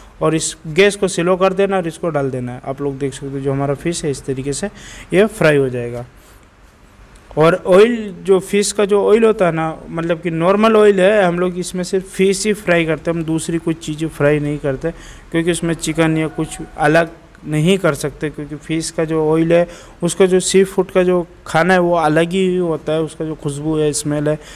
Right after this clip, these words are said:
वो अलग ही होता है। तो प्लीज़ आप भी इस चीज़ का ध्यान दें कि अगर आप कोई फिश फ्राई कर रहे हो तो उसमें दूसरा खाना ना बनाएं, रख दे आपको। जब अगले दिन अगर आप चाहो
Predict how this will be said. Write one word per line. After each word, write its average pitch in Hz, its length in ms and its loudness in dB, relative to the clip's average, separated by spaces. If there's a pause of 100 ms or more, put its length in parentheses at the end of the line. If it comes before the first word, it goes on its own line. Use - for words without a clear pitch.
(220)
वो 156 100 4
अलग 151 260 4
ही 175 120 0
होता 165 260 2
है। 165 60 2
तो 160 320 -2 (120)
प्लीज़ 175 280 4
आप 160 100 4
भी 156 160 0
इस 160 80 0
चीज़ 156 220 -8
का 156 100 0
ध्यान 147 260 0
दें 185 120 0
कि - 500 -8
अगर 175 200 4
आप 175 260 2 (100)
कोई 175 160 2
फिश 190 320 0
फ्राई 175 220 4
कर 170 140 0
रहे 165 80 2
हो 170 60 2
तो 170 120 -4
उसमें 160 240 -4
दूसरा 151 300 -2
खाना 151 300 -4
ना 151 180 -2
बनाएं, 123 300 -4 (1300)
रख 180 180 4
दे 208 180 4
आपको। 180 400 0
जब 165 220 2
अगले 165 300 2
दिन 175 180 -2
अगर 165 280 0
आप 151 240 -2 (120)
चाहो 160 300 4